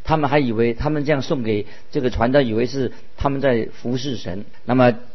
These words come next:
这个时候啊，这个年轻人、这个年轻的门徒啊，他就心急了，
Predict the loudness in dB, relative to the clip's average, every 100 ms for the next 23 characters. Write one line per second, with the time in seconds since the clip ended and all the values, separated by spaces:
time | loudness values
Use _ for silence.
0 | -8 -2 2 4 6 6 4 -2 -4 0
1 | 2 2 0 0 2 2 2 2 4 2
2 | 4 2 2 2 0 2 2 2 -4 -6
3 | 0 2 2 2 0 0 -2 -2 0 0